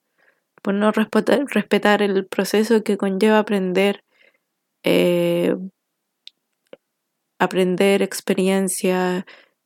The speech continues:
y ensayo y error, dejamos las cosas. Y, y no lo voy a dejar.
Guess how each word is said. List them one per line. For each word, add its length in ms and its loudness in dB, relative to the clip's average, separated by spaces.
y 180 0
ensayo 520 2
y 140 6
error, 540 2
dejamos 520 0
las 200 -4
cosas. 500 -6
Y, 840 -2
y 800 -6
no 200 0
lo 160 -2
voy 160 0
a 120 0
dejar. 320 -4